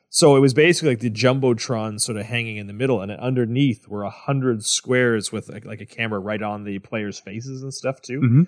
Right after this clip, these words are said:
Speaker 1: And as they got eliminated, they kinda, like, got redded out and stuff. It was, it was really well done. Apparently, it was, uh, just a, a crazy fun time at the actual event.
Speaker 2: Well, oh, that's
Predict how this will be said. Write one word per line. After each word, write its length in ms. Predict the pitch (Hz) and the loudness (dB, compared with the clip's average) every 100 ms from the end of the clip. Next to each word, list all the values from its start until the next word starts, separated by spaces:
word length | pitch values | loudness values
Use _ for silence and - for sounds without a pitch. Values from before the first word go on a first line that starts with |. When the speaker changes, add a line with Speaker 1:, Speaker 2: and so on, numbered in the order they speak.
| _ | _
Speaker 1:
And 120 | - 113 | -2 4
as 220 | 135 131 | 4 6
they 140 | 120 | 6
got 160 | 113 110 | 6 4
eliminated, 640 | 104 127 143 143 147 127 | 4 4 6 6 6 6
they 100 | 113 | 2
kinda, 180 | - 117 | 2 0
like, 120 | 101 | 2
got 200 | 110 98 87 | 2 0 0
redded 320 | 104 104 101 | 2 2 2
out 340 | 95 101 113 - | 2 2 2 0
and 160 | 117 | 2
stuff. 280 | - 131 147 | 2 4 4
It 40 | 120 | 6
was, 320 | 165 156 151 | 8 8 6
it 100 | 147 | 8
was 200 | 139 110 | 8 6
really 640 | 104 107 117 160 226 117 | 0 2 6 8 8 6
well 260 | 92 104 95 | 4 0 0
done. 380 | 98 98 - - _ _ _ _ - | -2 -4 -6 -18 _ _ _ _ -8
Apparently, 500 | 113 131 156 151 127 | -2 4 6 8 6
it 80 | 113 | 6
was, 340 | 110 104 - | 6 6 4
uh, 360 | 113 98 92 87 73 - _ | 4 4 2 -2 -6 -20 _
just 280 | 123 110 104 | -4 -2 -4
a, 100 | 80 - | -8 -16
a 60 | |
crazy 460 | - - 117 110 104 | -8 4 6 6 2
fun 280 | - 98 95 | 0 -4 -4
time 320 | 110 95 87 | -6 -8 -6
at 180 | 98 - | -8 -6
the 100 | 92 | -8
actual 320 | 87 - 87 | -8 -10 -16
event. 240 | 82 85 _ _ _ _ _ _ _ _ _ _ _ - | -16 -18 _ _ _ _ _ _ _ _ _ _ _ -4
Speaker 2:
Well, 240 | 127 156 | -2 4
oh, 180 | 131 123 | 6 8
that's 380 | 123 170 - | 6 4 0